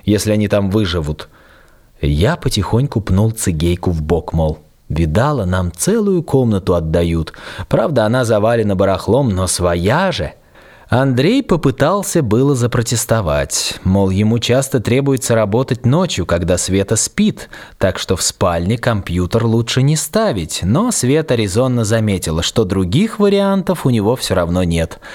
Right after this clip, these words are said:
потому что на кухне компьютер будет мешать, а в туалет он просто не влезет. Поэтому они так и порешили.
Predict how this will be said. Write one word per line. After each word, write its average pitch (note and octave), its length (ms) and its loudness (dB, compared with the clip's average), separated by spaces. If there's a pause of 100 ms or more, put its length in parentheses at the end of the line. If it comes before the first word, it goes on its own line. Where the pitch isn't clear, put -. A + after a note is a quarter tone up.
(180)
потому B2 360 2
что - 180 -2
на A2+ 160 0
кухне F3 420 0
компьютер A#2 640 0
будет A#2+ 380 0
мешать, F2+ 480 0 (240)
а G2 120 2
в - 80 -6
туалет G2+ 460 0
он G2+ 140 0
просто F#2 340 0
не C#3 140 2
влезет. D#3 500 -2 (400)
Поэтому A2 460 2
они G#2+ 320 2
так D3 320 0
и - 20 0
порешили. D#2+ 760 0